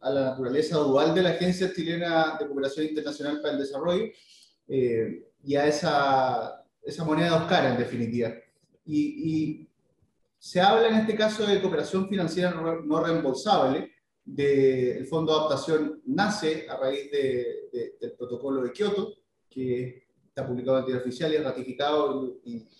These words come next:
promulgado por, eh, en el año dos mil cinco en nuestro Diario Oficial.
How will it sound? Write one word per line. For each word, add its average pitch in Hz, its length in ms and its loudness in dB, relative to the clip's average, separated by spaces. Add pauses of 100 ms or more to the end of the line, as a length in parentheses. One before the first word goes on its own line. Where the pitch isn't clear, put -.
(180)
promulgado 127 560 -2
por, 123 180 -6
eh, 117 200 -4
en 113 100 -12
el 120 60 -14
año 127 160 -6
dos 120 100 -4
mil 123 100 -6
cinco 180 320 -6
en 156 60 -8
nuestro 151 180 -8
Diario 139 200 -4
Oficial. 185 340 0